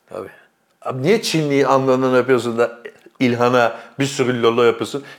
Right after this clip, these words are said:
Speaker 2: Çinlinin neler yaptığını biliyor musun çalışanlarına?
Speaker 1: Çinlinin sen hiç kalkıp sağda solda <coughs> insanlığı ilgilendiren meselelerde ukalalık yaptığını, ahkam kestiğini gördün mü?
Speaker 2: Abi Çin, Çin için sen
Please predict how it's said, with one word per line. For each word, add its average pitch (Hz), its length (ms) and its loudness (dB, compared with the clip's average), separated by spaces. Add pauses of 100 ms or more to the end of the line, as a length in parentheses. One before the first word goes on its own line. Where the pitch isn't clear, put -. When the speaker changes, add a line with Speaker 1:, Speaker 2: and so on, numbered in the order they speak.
Speaker 2:
Çinlinin 165 800 -2
neler 170 260 4
yaptığını 165 440 0
biliyor 220 180 -4
musun 165 140 -10
çalışanlarına? 104 640 -6 (200)
Speaker 1:
Çinlinin 196 540 2
sen 196 240 0
hiç 190 260 -4
kalkıp 175 380 0
sağda 165 280 4
solda 160 540 4 (240)
<coughs> - 260 -20
insanlığı 175 520 -2
ilgilendiren 160 680 -2
meselelerde 156 640 2
ukalalık 160 640 2
yaptığını, 151 420 0
ahkam 151 420 0
kestiğini 143 440 -4
gördün 123 300 -2
mü? 131 220 -6 (260)
Speaker 2:
Abi 135 320 -4
Çin, 131 380 -6 (160)
Çin - 240 -4
için 147 280 -6 (280)
sen 127 240 0